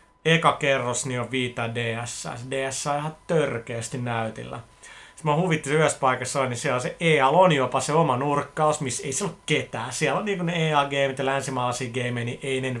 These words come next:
ei ne vaan kiinnosta, niinku, kiinnosta jengiä, mutta tota, Monster Hunterhan on tää Japanin yksi suosituimmista peleistä, niin mä olin Capcomin illallisella tuolla messuilla. Ja itse asiassa kristillisessä, kristillis-jeesushenkisessä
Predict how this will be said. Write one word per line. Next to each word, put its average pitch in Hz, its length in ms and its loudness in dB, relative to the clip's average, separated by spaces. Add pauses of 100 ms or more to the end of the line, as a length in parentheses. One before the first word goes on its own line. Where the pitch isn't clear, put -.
ei 120 160 -8
ne 131 140 -8
vaan 131 260 0
kiinnosta, 123 540 -6
niinku, 139 460 -8 (720)
kiinnosta 143 460 0
jengiä, 131 400 2
mutta 123 280 -2
tota, 131 400 0 (260)
Monster 165 540 2
Hunterhan 127 760 0
on 117 300 -6
tää 123 160 -4
Japanin 131 400 -2
yksi 113 180 -4
suosituimmista 117 840 -4
peleistä, 113 460 -6
niin 139 120 -4
mä 131 80 0
olin 131 120 -2
Capcomin 135 600 2
illallisella 117 680 -2
tuolla 117 240 -4
messuilla. 123 600 -4 (640)
Ja 120 160 -6
itse 127 260 -6
asiassa 117 360 -6
kristillisessä, 120 920 -2
kristillis-jeesushenkisessä 120 1800 -4